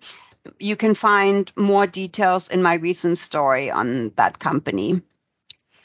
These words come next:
So that's all for this month's Digital Health Roundup. You can find the archive of our Digital Health Roundups and all of our podcasts at medtechinsight dot com. Just click on the podcasts link on the top of the page.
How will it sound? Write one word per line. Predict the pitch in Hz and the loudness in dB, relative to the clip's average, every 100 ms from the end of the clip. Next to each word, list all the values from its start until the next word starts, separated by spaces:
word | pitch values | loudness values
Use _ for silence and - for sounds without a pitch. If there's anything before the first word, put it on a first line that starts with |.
| _ _ | _ _
So | - 240 | -2 0
that's | 240 285 - | 0 0 0
all | 262 269 | 0 0
for | 285 - 247 | -2 -2 0
this | 240 208 233 | 0 -2 0
month's | 196 185 - | 0 0 -2
Digital | - 180 175 190 | -2 -4 -4 -4
Health | 170 175 - | 0 -2 -2
Roundup. | 156 143 180 220 254 - | -2 0 2 0 0 -6
You | 190 | -8
can | 185 202 185 | -2 -2 0
find | 202 185 196 196 | 2 2 2 -2
the | 190 | -2
archive | - 156 185 233 226 247 262 - - | 0 0 0 0 2 2 -2 -8 -6
of | 190 | 2
our | 185 180 | 2 2
Digital | 165 185 175 - 185 | 0 -4 -4 -2 0
Health | 180 175 | 2 0
Roundups | 170 151 202 233 247 - 196 | 0 2 2 2 0 0 0
and | 175 | 0
all | 160 170 | 2 2
of | 180 185 | 2 2
our | 175 175 | 2 0
podcasts | - 170 190 - 233 233 226 - | 0 2 0 0 0 2 0 -4
at | 190 - | -4 0
medtechinsight | 202 220 247 240 - 214 - 208 208 | 0 2 2 0 2 2 4 2 0
dot | - 208 208 | 0 0 0
com. | - 175 175 185 - - - - _ | 0 2 4 2 -4 -14 -20 -20 _
Just | - 185 - | -8 -6 -2
click | 220 214 | -2 0
on | 233 247 | 2 2
the | |
podcasts | 233 220 208 - 196 175 - - | 0 0 0 0 0 0 0 -2
link | 175 196 202 - | 0 0 0 0
on | 180 | 0
the | |
top | 160 190 180 | 0 0 0
of | 190 | -2
the | 190 208 | -6 -4
page. | 214 185 185 175 - | -4 -4 -4 -4 -6